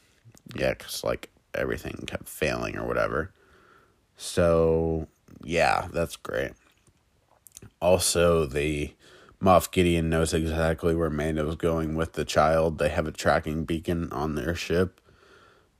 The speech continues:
uh, because one of the people that was, uh, working on a ship and repairing it was a fucking snitch, and yeah, so that's great.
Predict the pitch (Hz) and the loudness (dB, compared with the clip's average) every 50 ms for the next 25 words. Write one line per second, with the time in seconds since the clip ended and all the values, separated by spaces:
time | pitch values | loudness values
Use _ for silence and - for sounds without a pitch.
0 | _ _ - - 76 73 52 50 50 52 57 - - 64 - - 82 73 71 69 | _ _ -6 -2 -2 -2 0 -2 -2 -4 -4 -4 -6 -10 -6 -4 -2 -2 -2 -4
1 | 69 71 - 76 76 76 71 67 - 85 78 - 76 76 78 73 60 52 52 71 | -6 -6 -6 -4 -4 -4 -6 -6 -6 -8 -6 -6 -6 -2 -2 -2 -2 -2 -6 -6
2 | 71 73 71 71 - - - - - _ _ _ _ _ _ _ _ _ _ _ | -6 -6 -6 -8 -10 -14 -16 -16 -20 _ _ _ _ _ _ _ _ _ _ _
3 | _ _ _ _ _ _ _ _ _ _ _ _ _ _ _ _ _ _ - - | _ _ _ _ _ _ _ _ _ _ _ _ _ _ _ _ _ _ -8 -6
4 | - 69 65 60 60 - - - 80 - - - - _ _ - - _ - 85 | -4 -4 -4 -6 -6 -10 -10 -12 -14 -16 -20 -20 -20 _ _ -20 -20 _ -8 -6
5 | 82 80 - 78 76 76 76 71 71 69 85 - - - 78 76 - - 60 60 | -6 -4 -4 -6 -6 -4 -4 -4 -6 -6 -8 -8 -6 -6 -6 -6 -6 -8 -10 -8
6 | 73 65 - - 80 80 78 80 80 82 87 90 85 55 - - _ _ - - | -8 -10 -6 -4 -2 0 0 0 0 0 -2 -4 -4 -6 -8 -12 _ _ -20 -20
7 | _ - - _ _ _ _ _ _ _ _ _ 80 80 80 80 78 76 73 69 | _ -20 -20 _ _ _ _ _ _ _ _ _ -8 -8 -6 -6 -6 -6 -8 -6
8 | 76 76 76 76 78 - - 90 82 - 78 76 76 - - - 95 98 104 101 | -8 -8 -8 -8 -12 -8 -8 -8 -8 -6 -8 -8 -8 -8 -6 -2 0 0 0 0
9 | 101 - - - _ _ _ _ - - 73 80 78 76 65 - - - - 58 | -2 -6 -12 -14 _ _ _ _ -10 -6 -4 -4 -4 -4 -6 -8 -10 -12 -12 -12
10 | - - - - - - - _ _ _ _ _ _ _ _ _ _ _ _ _ | -12 -10 -10 -12 -12 -12 -14 _ _ _ _ _ _ _ _ _ _ _ _ _
11 | _ _ _ _ _ _ - 76 69 55 - - - - - - - - - - | _ _ _ _ _ _ -10 -8 -8 -8 -8 -10 -12 -14 -16 -18 -18 -16 -10 -8
12 | 80 73 64 - - - - - - - 55 - - - | -6 -6 -6 -6 -8 -12 -12 -10 -8 -8 -8 -8 -10 -18